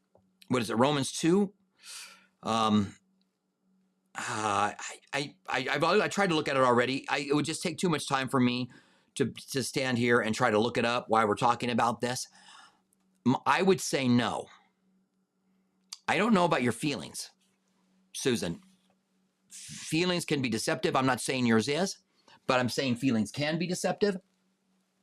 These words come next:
And so I wouldn't go by feelings at all. But I would, for the sake of that person,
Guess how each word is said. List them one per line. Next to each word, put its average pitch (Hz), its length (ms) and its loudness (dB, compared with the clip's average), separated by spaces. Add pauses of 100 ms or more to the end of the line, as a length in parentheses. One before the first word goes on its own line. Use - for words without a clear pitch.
(340)
And 123 120 -2
so 131 160 0
I 123 120 4
wouldn't 160 240 2
go 147 80 4
by 139 120 4
feelings 139 360 -2
at 123 40 2
all. 143 280 0 (3000)
But 139 180 0
I 131 200 2
would, 151 400 2 (720)
for 165 260 2
the 120 120 -2
sake 151 340 -2
of 135 100 -2
that 139 200 -2
person, 170 420 2